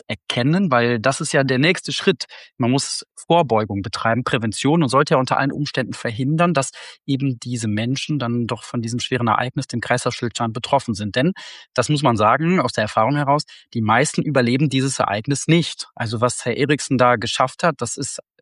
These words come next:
tatsächlich der Tatsache geschuldet, dass sofort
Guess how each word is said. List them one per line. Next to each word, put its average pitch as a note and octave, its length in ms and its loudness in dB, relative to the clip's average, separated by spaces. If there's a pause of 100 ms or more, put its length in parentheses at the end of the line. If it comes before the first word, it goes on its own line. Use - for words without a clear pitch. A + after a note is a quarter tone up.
(200)
tatsächlich C3 540 -2 (300)
der G#2+ 80 -4
Tatsache C3+ 380 0
geschuldet, C#3+ 440 0
dass B2 140 0 (420)
sofort - 720 -2